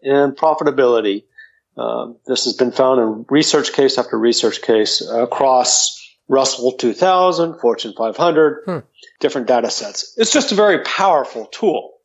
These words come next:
Speaker 2: I just want to hear that, that statistic again, the relationship. You said a, a one percent increase in price
Speaker 1: Yeah.
Speaker 2: gives us a twelve percent in-, increase in profits.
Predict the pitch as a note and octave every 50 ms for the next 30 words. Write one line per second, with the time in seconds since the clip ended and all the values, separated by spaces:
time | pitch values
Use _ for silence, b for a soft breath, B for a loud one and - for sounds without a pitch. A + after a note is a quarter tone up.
0 | _ _ _ _ _ _ _ _ _ _ - D#3+ - - - - G#3+ G#3 - G3
1 | E3+ D#3 F3 E3+ D#3+ D3+ C3+ - - - - C#3+ C3+ C3+ B2+ - - - - -
2 | - - - - D3+ C3+ - A#2+ A2 - C3 C3 A2+ G2 F#2 G#2 G#2+ G#2 A2 A#2
3 | C3 A2+ - A#2 - - G2 F#2 - - - - C3+ B2 A#2+ A2 G#2+ G#2 - B
4 | B B B B B B B B - A2+ A2+ A2 G#2+ G#2+ A2 A#2+ C#3 D#3 E3 -
5 | - E3 - - - E3+ D#3+ D3 D3 - _ - B2 B2+ D#3 D#3+ - - - F3
6 | G3 G3 - - - - - - E3 E3 - - F3+ F#3 G#3 G3+ - - - -
7 | - _ _ _ _ _ _ _ _ - D3+ D3 B2+ - - - - _ _ -
8 | B2+ A#2+ C3+ B2 - C3 A#2+ - - - D3 C#3+ D3 D3 - - D3 - - -
9 | D3+ C#3 B2+ B2 - - - - - _ _ _ _ - C3 B2+ A#2+ - _ -
10 | C3 C3 C3 B2 - - A2+ G#2 G2+ - - A2+ G#2 G#2 - - A2 F#2+ - -
11 | - - - - -